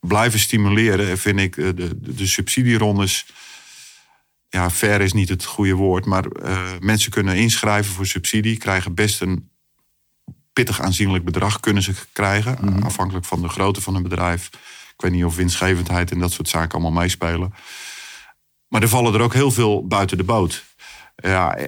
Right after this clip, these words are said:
Speaker 1: ik zou, ik zou graag een model zien. Eh, ik weet zelf nog niet goed hoe. Eh, dat gewoon een ondernemer die zegt, "Ik ga een elektrische truck kopen", dat die gewoon daarin, eh, gestimuleerd wordt.
Speaker 2: Mhm.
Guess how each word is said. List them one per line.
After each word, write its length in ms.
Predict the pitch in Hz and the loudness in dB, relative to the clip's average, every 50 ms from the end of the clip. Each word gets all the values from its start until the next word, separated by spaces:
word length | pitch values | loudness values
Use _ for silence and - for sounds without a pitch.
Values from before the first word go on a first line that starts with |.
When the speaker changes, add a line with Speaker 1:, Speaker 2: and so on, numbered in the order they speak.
| - - | -6 -2
Speaker 1:
ik 200 | 90 101 104 - | -2 0 0 0
zou, 300 | - 110 101 98 - 80 | 0 2 2 2 2 0
ik 120 | 113 104 | 0 2
zou 200 | - - 98 95 | 2 2 2 2
graag 380 | 92 104 104 107 107 101 - - | 2 2 2 2 2 0 -2 -2
een 180 | - 120 117 113 | 0 2 4 4
model 420 | 107 101 98 87 110 113 117 113 | 4 4 4 4 2 2 2 2
zien. 420 | 101 95 92 95 117 139 147 131 - _ | 2 2 2 4 2 2 0 -2 -8 _
Eh, 260 | - - 95 92 92 | -6 -4 -2 -2 -2
ik 120 | 92 95 | -2 -2
weet 160 | - 92 90 | -2 -2 -2
zelf 260 | - - 104 101 104 101 | 0 0 2 2 2 2
nog 120 | 101 95 | 2 2
niet 140 | 98 104 98 | 2 2 2
goed 200 | - - 95 - | 0 -2 -2 0
hoe. 220 | - 104 92 92 110 - - - - - - - - - _ _ | 2 2 2 2 -2 -4 -10 -16 -20 -20 -20 -20 -20 -20 _ _
Eh, 260 | - 95 92 92 92 90 90 | -4 -2 0 2 2 2 2
dat 200 | 101 95 92 - | 2 0 0 0
gewoon 300 | - 113 123 123 110 104 | 0 0 2 2 4 4
een 100 | 110 107 | 4 4
ondernemer 500 | - - 110 98 98 113 113 107 101 95 | 4 2 2 4 4 4 2 2 2 2
die 100 | 98 95 | 0 0
zegt, 260 | 92 107 95 - - | 0 0 0 -2 -2
"Ik 100 | 87 104 | -4 -4
ga 160 | - - 98 | -2 -2 0
een 60 | 98 98 | 0 0
elektrische 520 | 95 98 98 95 92 - - - - - | 2 2 0 0 -2 -4 -6 -6 -6 -6
truck 200 | - - 127 123 | -4 -4 -4 -2
kopen", 500 | - 98 85 82 82 85 113 127 147 123 | 0 0 0 0 0 0 -2 -4 -2 -2
dat 200 | 107 101 101 104 | -2 -2 -2 -2
die 160 | - 104 92 | -2 -2 -2
gewoon 360 | - - 95 104 101 98 92 | -2 0 0 0 2 2 2
daarin, 540 | 90 98 95 95 80 82 98 95 87 85 87 - _ _ _ _ _ _ _ _ _ _ _ _ _ _ _ _ _ _ _ | 2 2 0 0 0 0 0 0 -2 -4 -6 -12 _ _ _ _ _ _ _ _ _ _ _ _ _ _ _ _ _ _ _
eh, 340 | _ - 101 95 90 90 87 87 - | _ -4 -2 -2 -2 -2 -2 -4 -6
gestimuleerd 600 | - - - 104 - 123 110 98 95 110 113 101 - | -8 -6 -6 -2 0 0 2 2 4 4 2 2 0
wordt. 240 | 78 76 73 73 - - | 0 -2 -4 -6 -8 -6
Speaker 2:
Mhm. 140 | - 101 | -4 -2